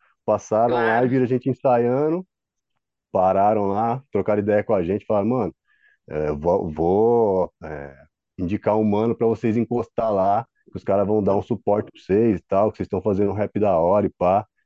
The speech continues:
Speaker 1: Que aí foi, no caso, o Marquinho da quinze lá, né? Aí a gente encostou lá e desde então, vixe, a, a família foi só aumentando. Tanto é que a gente tinha um, um codinome lá de Família F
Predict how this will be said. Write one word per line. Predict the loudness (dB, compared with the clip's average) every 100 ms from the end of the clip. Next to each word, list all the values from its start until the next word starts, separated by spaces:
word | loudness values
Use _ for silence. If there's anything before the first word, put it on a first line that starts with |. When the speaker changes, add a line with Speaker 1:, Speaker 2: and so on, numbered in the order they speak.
| _ _ _ _ _ _
Speaker 1:
Que | 0
aí | 2 2
foi, | 0 0 2 2 2 0
no | -2
caso, | -2 -2 0
o |
Marquinho | -2 -2 -2 -2 0
da | -2
quinze | -2 -2 0
lá, | 0 2
né? | 0 -4 _ _ _ _ _ _ _ _
Aí | -4
a | -2
gente | -2 -2
encostou | -2 0 -2 -4 -2 0 2
lá | 2 2 2 2 0 -4 _ _ _ -6
e | -4 -2 -2
desde | -2 0 0
então, | 0 -2 -2 0 0 0
vixe, | 0 -2 -2 0
a, | 0 -4 -8 -16
a |
família | -4 0 2 0
foi | 0 -2
só | 0
aumentando. | 0 2 0 -2 -4 -4 -4 -8 _ _ _ _
Tanto | -6 -2
é | 0
que | 0
a |
gente | 0 -2
tinha | -2 0 2
um, | 2 2 -2 -8 _ _ _ _ _ _
um | -4 -4 -2
codinome | -2 0 0 2 0
lá | 0 0 0
de | 0 0 2 2 2 2 0 -4 -4
Família | -4 -2 -2
F | -2